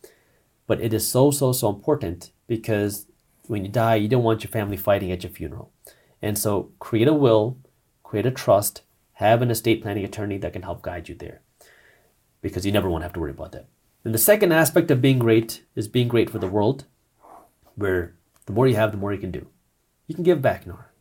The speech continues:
You can do more things, whether it's your money, whether it's your time, whether it's your education, because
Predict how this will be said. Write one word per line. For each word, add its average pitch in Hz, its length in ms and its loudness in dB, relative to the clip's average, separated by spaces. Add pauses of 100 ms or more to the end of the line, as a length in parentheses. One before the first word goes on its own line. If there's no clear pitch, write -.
(300)
You 135 100 -4
can 131 160 4
do 185 140 10
more 165 140 6
things, 101 300 -2
whether 110 180 2
it's 104 120 -6
your 107 100 -4
money, 160 240 6
whether 113 220 2
it's 90 100 -6
your 92 80 -8
time, 143 360 0
whether 120 200 2
it's 113 100 -6
your 135 100 -2
education, 123 720 -4 (580)
because 127 580 4